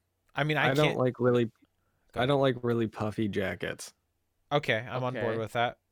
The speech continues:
Speaker 1: I'm n-, I'm not completely opposed to wearing 'em, but I'm on board with
Speaker 3: Like,
Speaker 1: that.
Speaker 3: like, is this, like, clothing you never, like, never buy and wear? Or
Speaker 1: You
Speaker 3: is
Speaker 1: wouldn't
Speaker 3: it
Speaker 1: be
Speaker 3: if you're
Speaker 1: caught dead
Speaker 3: given it?
Speaker 1: wearing.
Speaker 2: Yeah, like, if somebody
Speaker 3: Oh.
Speaker 2: bought it for you, you'd be like, "I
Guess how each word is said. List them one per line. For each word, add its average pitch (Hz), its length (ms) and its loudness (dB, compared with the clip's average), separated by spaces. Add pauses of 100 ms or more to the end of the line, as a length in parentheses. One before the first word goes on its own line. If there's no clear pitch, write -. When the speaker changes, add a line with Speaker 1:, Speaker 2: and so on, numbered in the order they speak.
Speaker 1:
I'm 113 260 -6
n-, - 80 -12
I'm 107 140 -12
not 107 180 -8
completely 107 360 -8
opposed 104 340 -8
to 107 60 -10
wearing 110 260 -8
'em, 123 140 -10
but 95 160 -12
I'm 92 160 -12
on 92 80 -14
board 87 180 -16
with 90 60 -6
Speaker 3:
Like, 185 120 0
Speaker 1:
that. 147 80 -6
Speaker 3:
like, 196 220 -4
is 175 180 -6
this, 208 200 -6
like, 202 280 -8 (300)
clothing 180 400 -6
you 151 100 -6
never, 139 380 -4 (100)
like, 120 240 -14
never 117 220 -6
buy 104 380 -6
and 143 180 -8
wear? 190 380 -8
Or 131 100 -8
Speaker 1:
You 143 80 2
Speaker 3:
is - 20 2
Speaker 1:
wouldn't 165 260 0
Speaker 3:
it - 20 -10
Speaker 1:
be 160 100 2
Speaker 3:
if 147 60 -6
you're 135 40 -4
Speaker 1:
caught 143 360 2
dead 131 220 4
Speaker 3:
given 123 120 -2
it? 120 40 -2
Speaker 1:
wearing. 98 480 -4 (540)
Speaker 2:
Yeah, 156 280 6
like, 139 260 6
if 135 140 6
somebody 165 240 6
Speaker 3:
Oh. 113 100 0
Speaker 2:
bought 123 220 6
it 107 120 2
for 120 160 2
you, 110 240 4
you'd 110 380 0
be 113 140 4
like, 104 260 2 (160)
"I 113 460 2